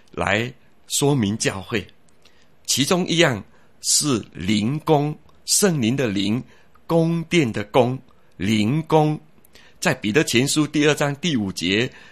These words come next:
那里说：“你们来到主的面前，也就像活石，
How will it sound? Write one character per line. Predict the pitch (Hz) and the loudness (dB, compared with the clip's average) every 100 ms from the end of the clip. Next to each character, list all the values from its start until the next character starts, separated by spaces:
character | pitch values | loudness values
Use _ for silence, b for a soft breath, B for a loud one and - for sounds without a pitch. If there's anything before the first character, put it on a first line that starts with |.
| B | B
那 | 98 127 | -2 0
里 | 120 | 0
说 | - 135 135 135 b b b | 2 2 0 -2 b b b
：“你 | 123 | 2
们 | 160 185 | 4 4
来 | 127 | 2
到 | 165 180 | 0 0
主 | 139 - 92 | -2 -6 -4
的 | 123 | -2
面 | 143 135 | 0 0
前， | 104 - 101 107 b b b - | -2 -4 -4 -6 b b b -6
也 | 92 90 | -4 -2
就 | 156 127 | -2 -2
像 | - 127 95 | -2 -4 -6
活 | - - 95 98 131 | -10 -8 -4 -2 0
石， | 143 - | 2 4